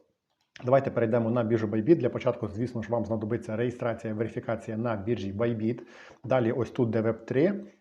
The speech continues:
ви нажимаєте Bybit Wallet, переходите в Bybit Wallet і його створюєте. Там нічого складного немає, буквально там, е, в два-три кліка ви створюєте ваш гаманець. Далі вам потрібно підписатися на ай ді о, яке зараз проходить. Ось тут, де отримаєте,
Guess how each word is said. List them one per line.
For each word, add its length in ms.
ви 280
нажимаєте 560
Bybit 360
Wallet, 300
переходите 520
в 40
Bybit 300
Wallet 280
і 60
його 180
створюєте. 480
Там 260
нічого 300
складного 360
немає, 340
буквально 440
там, 280
е, 240
в 260
два-три 360
кліка 420
ви 120
створюєте 480
ваш 220
гаманець. 480
Далі 280
вам 160
потрібно 320
підписатися 720
на 440
ай 140
ді 120
о, 120
яке 220
зараз 280
проходить. 460
Ось 180
тут, 180
де 120
отримаєте, 640